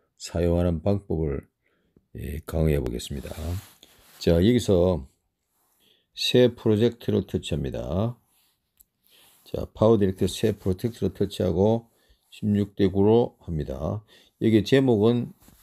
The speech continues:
자기가 넣어도 되겠고, 되겠습니다. 저는 그대로 넘어가겠습니다. 십육 대 구로 한 다음에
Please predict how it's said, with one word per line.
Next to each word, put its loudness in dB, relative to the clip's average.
자기가 4
넣어도 4
되겠고, -4
되겠습니다. -4
저는 0
그대로 2
넘어가겠습니다. -4
십육 -2
대 6
구로 4
한 2
다음에 0